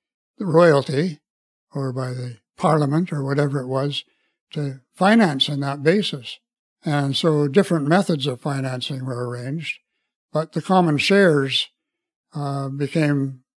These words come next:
de rigueur within a hundred or two hundred years of the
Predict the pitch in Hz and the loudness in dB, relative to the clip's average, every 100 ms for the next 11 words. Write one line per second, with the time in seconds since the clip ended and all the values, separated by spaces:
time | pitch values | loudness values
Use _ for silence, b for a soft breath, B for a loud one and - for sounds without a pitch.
0 | _ 139 160 160 147 135 180 190 151 127 | _ 0 4 6 4 6 6 8 6 2
1 | 110 _ _ _ _ - 156 165 151 139 | -6 _ _ _ _ -4 -2 2 2 2
2 | 165 160 139 131 175 147 147 143 135 147 | 4 4 2 2 2 4 2 2 0 4
3 | 180 160 143 135 - 135 143 143 147 | 6 6 4 0 -2 -2 -2 -2 -4